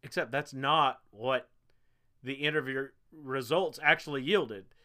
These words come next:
It, it was actually turned around. City folks actually fared better in the army, uh, than rural individuals. Uh, they were of higher spirits. They, they did, they just, just din-, generally did better.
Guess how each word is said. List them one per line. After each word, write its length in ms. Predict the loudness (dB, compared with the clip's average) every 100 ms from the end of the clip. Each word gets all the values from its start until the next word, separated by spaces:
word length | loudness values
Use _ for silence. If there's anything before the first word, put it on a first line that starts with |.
| _ _
It, 200 | 2 2
it 200 | 2 -2
was 180 | -4 -2
actually 480 | 4 4 2 -2 -4
turned 280 | -2 -4 2
around. 260 | 4 4
City 340 | 4 -2 0 0
folks 440 | -2 -2 -2 -6 0
actually 400 | 0 0 -6 -4
fared 420 | 0 2 2 2
better 360 | 2 4 4
in 160 | 0 -4
the 60 | -4
army, 520 | -2 -2 -2 -6 -10 _ _ _ _ _ _ _ _ _
uh, 340 | 2 2 2 -4
than 360 | 2 2 2 -2 -8
rural 380 | 0 2 2 0
individuals. 920 | -2 -4 -4 -6 -8 -10 -10 -14 -20 _
Uh, 200 | -6 -2
they 120 | -2
were 160 | -2 -2
of 80 |
higher 320 | -2 0 0 -2
spirits. 640 | -6 -4 -2 -4 -8 -10
They, 300 | -2 -2 -2
they 220 | -6 -8
did, 380 | -8 -8 -6 -6 -18 _ _ _
they 100 | -18 -12
just, 240 | -12 -12
just 260 | -6 -6 -6 _ _ _ _
din-, 340 | -4 -4 -6 -8
generally 560 | 2 2 4 2 0
did 200 | -2 -2
better. 400 | 2 2 2 -6